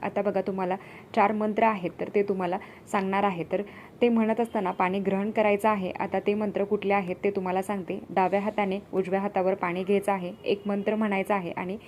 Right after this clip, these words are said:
पाणी ग्रहण करायचं आहे. आता डाव्या हाताने उजव्या हातावर पाणी घेत, "ओम ऐं आत्मतत्त्वं शोधयामि नम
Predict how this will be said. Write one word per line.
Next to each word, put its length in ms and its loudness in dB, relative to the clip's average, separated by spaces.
पाणी 220 2
ग्रहण 280 4
करायचं 360 4
आहे. 140 0
आता 280 -2
डाव्या 260 6
हाताने 400 0
उजव्या 300 0
हातावर 380 -2
पाणी 300 -2
घेत, 160 0
"ओम 340 8
ऐं 260 6
आत्मतत्त्वं 880 4
शोधयामि 840 6
नम 460 2